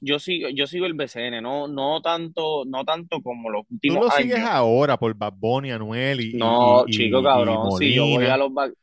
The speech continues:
Speaker 1: yo voy a los Vaqueros desde
Speaker 2: Tenemos
Speaker 1: el,
Speaker 2: que
Speaker 1: hace
Speaker 2: decir
Speaker 1: tiempo por
Speaker 2: que
Speaker 1: Luillo.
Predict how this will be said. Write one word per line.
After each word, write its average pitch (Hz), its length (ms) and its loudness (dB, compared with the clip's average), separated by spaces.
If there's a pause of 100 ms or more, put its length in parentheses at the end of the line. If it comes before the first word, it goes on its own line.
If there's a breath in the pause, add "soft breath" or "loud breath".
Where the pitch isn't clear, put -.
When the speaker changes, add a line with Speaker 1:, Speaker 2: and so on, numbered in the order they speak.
(240)
Speaker 1:
yo 107 180 -8
voy 107 140 -6
a 110 80 -2
los 113 180 -2
Vaqueros 123 600 0
desde 127 180 -4
Speaker 2:
Tenemos 127 280 -2
Speaker 1:
el, 127 60 -4
Speaker 2:
que 165 80 4
Speaker 1:
hace 160 120 4
Speaker 2:
decir 139 320 0
Speaker 1:
tiempo 143 200 -2
por 156 220 0
Speaker 2:
que 139 60 0
Speaker 1:
Luillo. 113 540 2